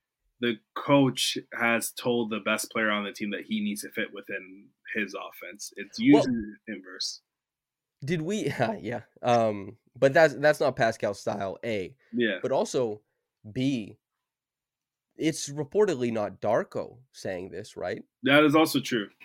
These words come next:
Speaker 2: This, this is like, this comes from on high. This
Speaker 1: Yeah.
Speaker 2: is, Masai says, "Hey, you know, this is my boy Darko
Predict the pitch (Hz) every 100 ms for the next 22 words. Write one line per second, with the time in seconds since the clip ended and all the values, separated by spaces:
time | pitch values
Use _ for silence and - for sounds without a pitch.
0 | - - _ 135 180 175 - 151 175 175
1 | 139 123 113 101 - - _ _ - 147
2 | 185 175 135 127 131 117 113 107 107 147
3 | 139 95 - 131 - 98 98 - _ 123
4 | 120 117 - 147 156 139 - 110 101 95
5 | - _ _ _ _ _ _ _ _ -
6 | 120 92 _ _ _ _ - 107 107 -
7 | _ _ - 110 117 120 110 117 123 123
8 | 113 123 117 117 127 127 127